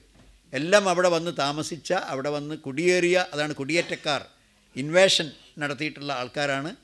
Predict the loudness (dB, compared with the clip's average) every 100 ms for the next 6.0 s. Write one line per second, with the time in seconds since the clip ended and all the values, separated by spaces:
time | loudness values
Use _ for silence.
0 | _ _ _ -14 -4 -4 -4 -8 -6 -6
1 | -6 -10 _ _ _ -14 -10 -6 -2 -2
2 | -2 -4 -8 -10 -14 -18 -20 _ _ _
3 | _ _ _ _ _ _ -16 -2 0 0
4 | 2 4 4 2 0 -4 -12 _ _ _
5 | -2 2 2 2 0 -2 -2 -4 -4 -2